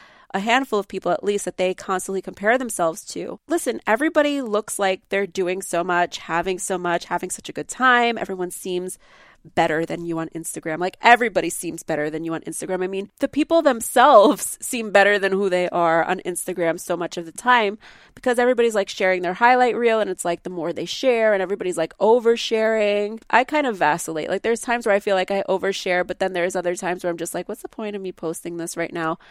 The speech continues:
And I'll either delete it or not post. Or what I like to do is record things first and then, like, post them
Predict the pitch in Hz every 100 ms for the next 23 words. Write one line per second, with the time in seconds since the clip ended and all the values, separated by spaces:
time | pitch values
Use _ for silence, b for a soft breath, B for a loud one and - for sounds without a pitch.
0 | B B 202 196 - 202 202 190 180 175
1 | 170 165 180 170 165 - 170 160 - -
2 | 170 165 190 - 226 262 262 220 208 190
3 | - 175 175 175 B B B - 226 -
4 | 214 214 214 - 190 190 - 180 170 160
5 | 165 - 185 - 180 175